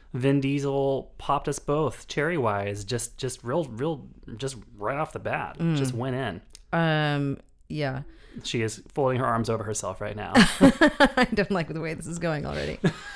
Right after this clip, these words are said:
Speaker 2: Um,
Speaker 1: <laughs>
Speaker 2: I
Speaker 1: So,
Speaker 2: did
Speaker 1: yeah.
Speaker 2: play some racing video games that, um, I don't know if they were inspired by the Fast and the Furious,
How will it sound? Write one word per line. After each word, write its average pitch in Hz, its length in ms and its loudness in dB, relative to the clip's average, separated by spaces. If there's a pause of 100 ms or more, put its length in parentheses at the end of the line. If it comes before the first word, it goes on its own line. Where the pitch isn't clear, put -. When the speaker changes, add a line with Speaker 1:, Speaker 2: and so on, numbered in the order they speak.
(160)
Speaker 2:
Um, 190 800 8
Speaker 1:
<laughs> - 420 -4 (800)
Speaker 2:
I 202 180 6
Speaker 1:
So, 151 180 4
Speaker 2:
did 302 220 2
Speaker 1:
yeah. - 180 -6 (140)
Speaker 2:
play 220 800 2
some 190 440 0
racing 180 540 0
video 175 500 0
games 277 680 -2
that, 151 600 -2
um, 151 540 0
I 277 80 -6
don't 427 100 -8
know 466 100 -4
if - 60 -10
they 330 100 -4
were 269 140 0
inspired 202 680 0
by 240 180 0
the 220 80 -6
Fast 226 340 -2
and 226 80 -2
the 226 60 -2
Furious, 233 520 -4